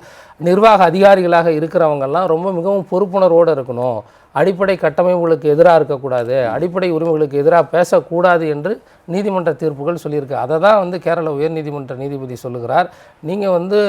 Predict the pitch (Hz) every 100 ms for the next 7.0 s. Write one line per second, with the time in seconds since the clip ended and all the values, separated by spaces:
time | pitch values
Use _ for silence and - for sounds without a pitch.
0 | 180 151 139 180 170 151 143 170 185 151
1 | 160 156 147 147 123 120 117 127 165 -
2 | _ _ - 160 196 180 156 170 202 185
3 | 165 139 151 175 185 180 165 151 143 147
4 | 151 147 143 135 139 143 139 123 127 117
5 | 123 160 - _ _ - 147 160 156 180
6 | 185 196 170 139 151 120 139 165 143 147